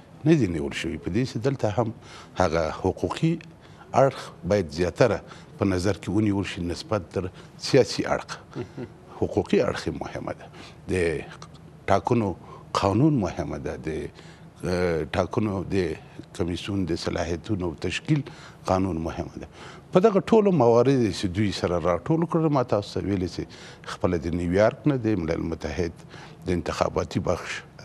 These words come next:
رئیس راغلی و، پر دې باندې کار کړی ده. زه فکر کوم چې دا د دواړو رهبرانو لخوا نه تایید شوی ده، لکه چې په مکتوب کې موږ ته رسماً خپله یو نامه لیکلې دي چې دې تفاهم د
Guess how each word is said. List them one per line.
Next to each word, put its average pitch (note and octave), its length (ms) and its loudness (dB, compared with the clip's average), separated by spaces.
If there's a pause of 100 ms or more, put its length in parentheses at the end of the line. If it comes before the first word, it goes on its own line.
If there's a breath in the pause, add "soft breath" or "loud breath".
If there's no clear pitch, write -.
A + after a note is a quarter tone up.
(120)
رئیس F#2+ 420 2 (140)
راغلی D#2+ 360 -2
و، E2 80 -2
پر D2 220 -6
دې D#2+ 220 -2
باندې - 260 -8 (520 loud breath)
کار A#2 120 6
کړی A#2+ 400 2
ده. A#2+ 80 -2 (320 loud breath)
زه G#2 60 2 (100)
فکر F2+ 240 -4
کوم F#2 200 -2
چې - 140 -6 (140)
دا A#2 80 6 (640 loud breath)
د E2 120 -2 (340)
دواړو D#3 360 8 (220)
رهبرانو F2 720 0
لخوا - 260 -2
نه E2 120 -4
تایید - 440 -6
شوی D#3 260 2
ده، D3 120 0
لکه C3+ 260 -2
چې D#3 140 -2 (480 loud breath)
په C#3+ 160 6
مکتوب C3+ 340 -2
کې G2 220 -2
موږ E2 140 -2 (180)
ته - 240 0
رسماً E2+ 380 -6
خپله E2 320 -2
یو D2+ 140 -6
نامه F#2+ 220 2
لیکلې C#3+ 460 0
دي A#2 80 -4
چې - 160 -4 (680 loud breath)
دې A#2 100 6 (100)
تفاهم A#2+ 600 2 (600 loud breath)
د F2 80 0